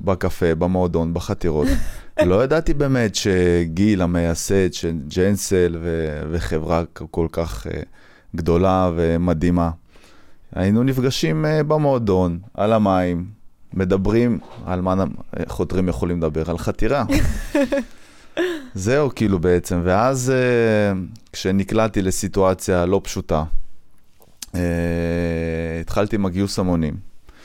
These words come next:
Speaker 1: והתחלתי להכיר יותר מה עושים ב-, מ-, בעצם אנשי המועדון ב-, בחיים הפרטיים,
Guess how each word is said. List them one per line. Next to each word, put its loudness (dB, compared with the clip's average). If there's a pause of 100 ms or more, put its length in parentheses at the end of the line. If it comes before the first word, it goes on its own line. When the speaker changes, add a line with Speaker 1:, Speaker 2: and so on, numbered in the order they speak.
(540)
Speaker 1:
והתחלתי 0
להכיר 2
יותר 2 (180)
מה 0
עושים 0
ב-, 2 (280)
מ-, -2
בעצם 0
אנשי -2
המועדון 0
ב-, 0 (640)
בחיים 0
הפרטיים, 2